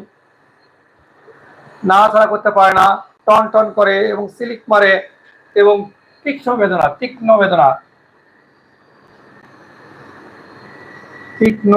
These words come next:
বেদনা বা ছিন্নকর বেদনা, টন টন করে, ঝিনঝিন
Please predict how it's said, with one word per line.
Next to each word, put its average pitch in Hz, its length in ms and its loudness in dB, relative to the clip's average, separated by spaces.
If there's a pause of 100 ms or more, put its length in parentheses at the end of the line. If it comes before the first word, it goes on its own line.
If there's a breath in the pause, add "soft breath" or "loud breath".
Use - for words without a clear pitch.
(140)
বেদনা 190 320 2 (2000)
বা 175 80 2 (160)
ছিন্নকর 214 500 0
বেদনা, 196 260 0 (540)
টন 202 240 2
টন 214 120 -2 (120)
করে, 208 140 4 (120)
ঝিনঝিন 185 340 -10